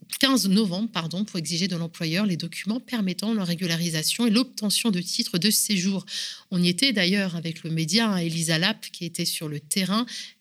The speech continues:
et les a suivis, euh, dans plusieurs manifestations. Leur lutte est aussi en lien avec celle de plus de quatre-vingts intérimaires sans papier qui tiennent à piquet devant le siège de l'agence intérim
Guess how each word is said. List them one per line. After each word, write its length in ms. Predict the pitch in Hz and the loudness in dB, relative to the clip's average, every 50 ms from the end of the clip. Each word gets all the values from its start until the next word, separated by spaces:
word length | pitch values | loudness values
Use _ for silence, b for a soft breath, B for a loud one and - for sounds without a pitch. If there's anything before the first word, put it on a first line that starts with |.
| _ - | _ -2
et 100 | 196 196 | 0 0
les 200 | 175 170 170 160 | 0 0 -2 0
a 180 | 185 202 - - - | -2 -2 -2 -2 -2
suivis, 680 | - - - - 196 175 156 165 190 226 233 214 - - 170 | -2 -2 -2 -2 -4 -2 -2 0 0 0 0 -2 -4 -8 -8
euh, 340 | 165 160 160 156 156 147 | -6 -6 -6 -8 -8 -6
dans 160 | 156 180 202 220 | -4 -2 -2 -2
plusieurs 340 | 214 - - 165 175 202 196 | -4 -4 -4 -2 0 0 0
manifestations. 800 | 175 170 170 160 - - 196 - - 180 180 - - - 208 185 B B B B B B B B B | 0 0 0 -2 -2 -2 -2 -2 -2 0 0 0 0 0 -2 -4 B B B B B B B B B
Leur 220 | 185 180 185 180 190 | 2 2 4 4 4
lutte 500 | 190 190 240 247 233 - - - - - _ - | 4 6 6 4 4 2 0 -4 -4 -4 _ -4
est 160 | 190 185 - | -4 -2 0
aussi 260 | 180 - - - 202 | 0 0 0 0 0
en 120 | 185 175 170 | 0 0 0
lien 400 | 170 165 175 185 196 240 285 - - _ | 2 2 4 4 4 2 0 -2 -8 _
avec 280 | - 175 170 175 170 170 | -6 -4 -2 -2 -2 -2
celle 300 | - - 190 185 185 165 | -2 0 0 0 0 -2
de 120 | 170 175 | -4 -10
plus 240 | 160 - - - 208 | -14 -10 -6 -4 -4
de 120 | 165 160 160 | -2 -2 -6
quatre-vingts 720 | 160 - - 254 247 - - - 208 180 165 190 196 190 | -6 0 0 0 0 0 -2 -2 -2 -2 0 0 0 0
intérimaires 540 | 180 - - 180 165 170 170 165 165 170 - | 0 -2 -2 -4 -2 -2 -2 -2 -2 0 -2
sans 180 | - - 156 | -2 -2 -4
papier 500 | - - 180 170 170 - - 233 254 254 | -8 -6 -6 -6 -4 -4 0 2 0 0
qui 160 | 247 - - 160 | 0 -4 -12 -10
tiennent 300 | - - 196 190 185 - - | -6 -4 -2 -2 -2 -2 -4
à 100 | 165 156 | -6 -6
piquet 500 | - - - - - - - 226 269 294 B B B B B B - | -6 -8 -8 -8 -6 -4 -2 -2 -2 -4 B B B B B B -8
devant 200 | - 170 170 170 | -6 -4 -4 -2
le 100 | 165 165 | -2 -2
siège 340 | 165 - - 196 190 190 175 | -2 -2 0 0 0 0 0
de 80 | 165 156 | -2 -4
l'agence 360 | 165 160 160 185 180 - - | -2 -2 -4 -4 -4 -6 -6
intérim 480 | 160 - - 160 160 170 185 190 180 | -8 -6 -4 -4 0 2 2 2 2